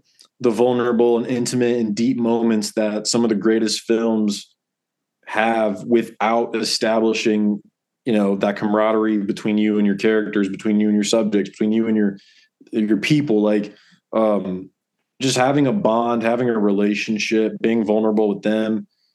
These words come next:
um, taking what they're gonna give, and then doing that vice versa. Uh, like, you have to be able to reciprocate that, or they're not gonna trust you. And, like, also, uh, I, I, I don't wanna say it's easier for me, but,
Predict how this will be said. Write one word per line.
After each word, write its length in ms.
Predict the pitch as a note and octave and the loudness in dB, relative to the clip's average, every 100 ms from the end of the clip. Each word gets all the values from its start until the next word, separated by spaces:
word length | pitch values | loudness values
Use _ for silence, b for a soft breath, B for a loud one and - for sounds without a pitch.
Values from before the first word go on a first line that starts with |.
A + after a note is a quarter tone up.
| _ - | _ -4
um, 580 | A2 G#2 G2 F#2 F2 - _ - | 0 2 0 -2 -6 -10 _ -8
taking 380 | - C#3+ C#3+ | 0 2 2
what 140 | C#3 A#2+ | 2 2
they're 160 | B2 | 2
gonna 140 | B2+ B2 | 2 0
give, 440 | A2 A#2+ A#2+ A2+ | 2 2 2 0
and 160 | - A2 | -2 -2
then 160 | G#2+ | 0
doing 240 | G#2 A2 A#2 | 2 2 0
that 180 | A2 G#2 | 0 0
vice 260 | G#2+ G2 | 0 -2
versa. 540 | G2 G#2 G#2 - G#2 G2 _ _ _ _ - | -2 -2 0 -2 -2 -2 _ _ _ _ -4
Uh, 280 | G#2 G2+ | -2 0
like, 220 | F#2+ G#2+ A2 | 0 -2 0
you 120 | A2+ | 0
have 180 | A#2+ - | 0 0
to 80 | |
be 200 | A2 A2+ | -2 0
able 180 | A2 G#2+ | 0 0
to 180 | G#2 G#2+ | -2 -2
reciprocate 760 | G2+ G2+ - G#2+ G#2 G#2 G2 | -2 -2 -2 -4 -2 0 0
that, 280 | G2+ F#2+ F#2 - | 0 0 -2 -6
or 540 | G#2 G2+ G2+ F#2+ F2 - _ - | -4 0 2 0 -4 -10 _ -6
they're 80 | A2 | -2
not 200 | A#2+ A#2 | 0 0
gonna 120 | G#2+ | -2
trust 360 | F#2+ B2+ A#2 A2 | 0 0 0 -2
you. 200 | G#2 G2+ | 0 2
And, 80 | |
like, 200 | A2 A#2 | 0 0
also, 500 | A2+ B2 C3 A#2+ G#2 - _ _ _ _ _ _ | 0 0 0 -2 -4 -8 _ _ _ _ _ _
uh, 340 | A2+ G#2+ G#2 F#2 - - _ _ _ _ _ _ - | -4 -2 -2 -4 -8 -18 _ _ _ _ _ _ 0
I, 80 | |
I, 480 | D#3+ F3 F#3 E3 E3+ | 2 2 2 0 0
I 20 | |
don't 140 | F3 F#3 | 2 2
wanna 160 | E3+ | 2
say 160 | E3 E3+ | 0 0
it's 140 | D3 | 0
easier 420 | D3 D3+ C#3 C3 A#2+ | 0 0 2 0 0
for 180 | B2 | 0
me, 140 | A#2+ A#2+ | 0 0
but, 320 | A2 A2+ G#2+ | 0 0 -2